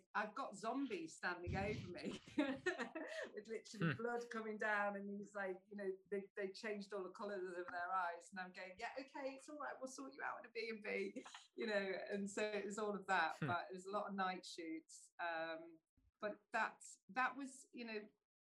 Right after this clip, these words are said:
Speaker 1: um, September the eleventh happened when we were putting that sh-, show together. And actually, I, I think I did Nicholas Nickleby after it. And then I went travelling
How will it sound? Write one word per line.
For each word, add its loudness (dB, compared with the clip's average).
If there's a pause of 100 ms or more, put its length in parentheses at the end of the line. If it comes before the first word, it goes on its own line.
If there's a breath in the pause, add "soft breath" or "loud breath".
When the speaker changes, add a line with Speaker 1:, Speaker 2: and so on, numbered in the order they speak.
(140)
Speaker 1:
um, -2
September -2
the -2
eleventh 0
happened -8
when -2
we 0
were -2
putting -2
that 0
sh-, -8 (160)
show 0
together. 0 (680)
And 6
actually, 2
I, 6 (100)
I -8
think -2
I 2
did -4
Nicholas -4
Nickleby -2
after 0
it. 0
And -2
then 0
I 6
went -2
travelling 2